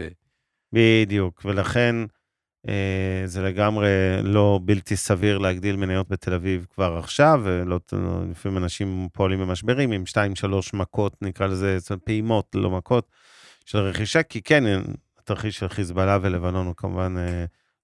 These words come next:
Speaker 2: לא תרחיש קלוש, כן? ואם היא תהיה שם הידרדרות, סביר להניח שהבורסה בתל אביב תחטוף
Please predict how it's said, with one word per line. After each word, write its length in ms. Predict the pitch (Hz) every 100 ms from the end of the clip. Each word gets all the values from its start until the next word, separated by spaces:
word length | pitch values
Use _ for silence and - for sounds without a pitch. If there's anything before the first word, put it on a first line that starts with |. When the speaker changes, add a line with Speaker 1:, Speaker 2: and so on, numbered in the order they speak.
| -
Speaker 2:
לא 120 | 104
תרחיש 400 | - 98 104 101
קלוש, 460 | - 117 113 90 -
כן? 260 | - 98 98 95
ואם 360 | 98 95 101 98
היא 100 | 92
תהיה 200 | 110 104
שם 200 | 117 117
הידרדרות, 560 | 117 123 139 156 147
סביר 240 | - 95 107
להניח 200 | 98 98
שהבורסה 400 | 98 98 92 98
בתל 140 | 107
אביב 140 | 92
תחטוף 440 | 92 92 - 104